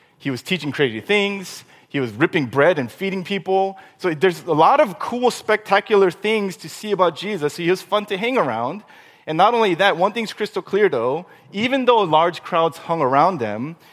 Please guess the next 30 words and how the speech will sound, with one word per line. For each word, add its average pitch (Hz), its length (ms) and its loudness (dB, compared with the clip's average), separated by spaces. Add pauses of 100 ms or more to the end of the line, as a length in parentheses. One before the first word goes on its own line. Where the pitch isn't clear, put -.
(140)
Jesus 190 400 0
had 160 240 0
zero 160 320 2
interest 143 520 -4
in 123 100 -4
entertaining 117 520 -6
large 101 240 -6
crowds. - 380 -4 (1120)
He 156 120 -4
would 165 200 0
periodically 196 800 4
look 143 320 2
at 214 100 0
the 208 60 -4
crowd 156 500 4
and 123 160 -6
say, 131 360 0 (720)
"I'm 139 160 2
not 214 220 2
here 180 420 -2
to 143 100 -10
gain 131 320 -2
a 110 80 -2
large 110 440 2
following. 190 600 0
I'm 127 120 -2
here 151 160 -2
to 170 100 -10
make 147 220 -2
disciples." - 720 -8